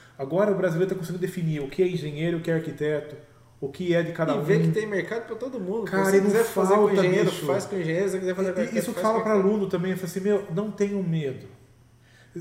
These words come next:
Speaker 1: Concorrente não, não existe, cara, porque você é único e exclusivo, cara. Tem cliente que me procura por causa de mim. Porque eu faço um tipo de trabalho mais esotérico, eu gosto dessas coisas de feng shui, né? Então, assim, me procura por isso. Não vai procurar outro. Então, eu tenho meus clientes exclusivos,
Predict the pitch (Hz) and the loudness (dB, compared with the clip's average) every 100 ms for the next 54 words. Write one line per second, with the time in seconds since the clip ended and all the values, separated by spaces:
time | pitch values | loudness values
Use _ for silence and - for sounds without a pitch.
0 | - - 220 220 202 214 214 226 202 175 | -10 -2 0 2 0 0 -4 -4 -4 -4
1 | 226 214 170 180 185 214 202 - 214 233 | -4 -4 -2 -4 -4 -4 -4 -2 -2 -2
2 | 220 208 233 202 196 139 123 113 190 196 | -6 -8 -6 -4 -4 -6 -8 -8 -6 -4
3 | 233 214 220 196 190 233 208 240 226 240 | -4 -4 -6 -4 -4 -6 -6 -6 -6 -10
4 | - - _ - - 214 - 190 175 175 | -12 -20 _ -20 0 0 2 2 0 -4
5 | - 170 165 156 151 143 185 165 160 175 | -2 2 2 2 0 0 -2 2 4 6
6 | 147 - 135 147 147 139 160 143 127 139 | 4 -2 -4 -4 -4 -6 -6 -6 -8 -10
7 | - 180 165 - 165 - - 196 196 185 | -6 -4 -4 -4 -8 -12 -6 -4 -2 -2
8 | 160 175 240 196 247 262 285 240 - 165 | -2 -2 -2 -2 -4 -2 -4 -4 -6 -12
9 | - - 214 294 220 196 175 139 127 - | -12 -8 -4 -2 -2 2 2 2 -2 -8
10 | - - - 269 262 262 240 233 226 - | -18 -18 -10 -6 -6 -6 -6 -8 -10 -10
11 | 269 226 254 185 131 | -8 -6 -6 -6 -8